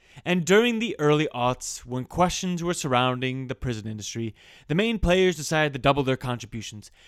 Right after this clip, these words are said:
According to the Federal Open Payments Database, the industry gave three hundred fifty-one thousand in U S D to members of the U S Senate and Congress in two thousand, and then gave five hundred fifty-two thousand in two thousand two. And this is the bigger number.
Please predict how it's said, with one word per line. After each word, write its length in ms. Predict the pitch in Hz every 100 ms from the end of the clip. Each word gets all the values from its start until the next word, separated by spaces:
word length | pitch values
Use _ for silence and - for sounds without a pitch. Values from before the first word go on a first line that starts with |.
| -
According 360 | 151 226 262 233
to 80 | 208
the 80 |
Federal 380 | 170 185 185 180
Open 280 | 139 - 135
Payments 420 | 139 139 135 127
Database, 460 | 135 127 123 131 -
the 120 | 135
industry 400 | 190 202 - 185
gave 340 | 147 139 135 - - _ -
three 220 | 208 254
hundred 400 | 190 190 160 127
fifty-one 460 | 185 180 147 147 139
thousand 640 | 131 131 143 135 143 139 -
in 140 | 117
U 160 | 127 185
S 160 | 160
D 240 | - 135 135
to 120 | -
members 340 | 120 147 165 139
of 80 |
the 80 | 123
U 160 | 120 123
S 120 | 120
Senate 260 | - 113 107
and 140 | 110
Congress 500 | 110 110 107 113 -
in 80 | 113
two 140 | 110
thousand, 500 | 117 170 180 170 180 165 - - -
and 140 | 170
then 160 | 254 226
gave 280 | 190 196 190
five 280 | 170 190
hundred 340 | 170 160 147 131
fifty-two 420 | 147 - - 135
thousand 540 | - 113 113 107 117 -
in 140 | 113
two 140 | 104 113
thousand 400 | 104 104 107 104
two. 200 | 156 120 - - 151
And 280 | 208 220 175 - _
this 240 | 165 247
is 80 | 196
the 80 | 147
bigger 260 | 123 117
number. 300 | 104 101 101